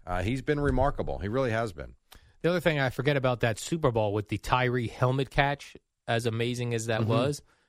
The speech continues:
Speaker 2: the Patriots got the ball back with, like, ten seconds
Speaker 1: Mm-hmm.
Speaker 2: left, and Tom Brady threw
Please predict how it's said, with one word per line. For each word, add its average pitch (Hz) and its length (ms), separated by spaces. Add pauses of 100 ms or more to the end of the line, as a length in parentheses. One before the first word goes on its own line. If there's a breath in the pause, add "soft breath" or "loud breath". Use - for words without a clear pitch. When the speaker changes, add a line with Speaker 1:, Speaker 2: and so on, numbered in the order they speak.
Speaker 2:
the - 80
Patriots 185 460
got 135 180
the 120 60
ball 147 260
back 107 260
with, 113 140
like, 101 240
ten 143 260
seconds 113 500
Speaker 1:
Mm-hmm. 117 100
Speaker 2:
left, 104 320 (420)
and 123 120
Tom 233 220
Brady 160 260
threw 123 260